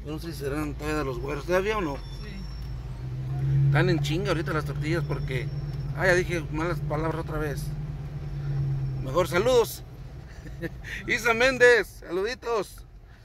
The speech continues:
Speaker 1: Luis Enrique López. Gustavo Sigala, gracias. ¿Eres pariente de la Peque?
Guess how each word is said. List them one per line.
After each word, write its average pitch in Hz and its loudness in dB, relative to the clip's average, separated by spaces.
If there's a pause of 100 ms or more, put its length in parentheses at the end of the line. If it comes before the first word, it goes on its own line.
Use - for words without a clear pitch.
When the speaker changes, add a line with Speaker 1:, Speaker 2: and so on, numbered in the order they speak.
Speaker 1:
Luis 170 -4
Enrique 196 -2
López. 214 2 (2750)
Gustavo 226 4
Sigala, 214 6
gracias. 190 0
¿Eres 165 -2
pariente 175 0
de 160 0
la 160 -2
Peque? 208 -4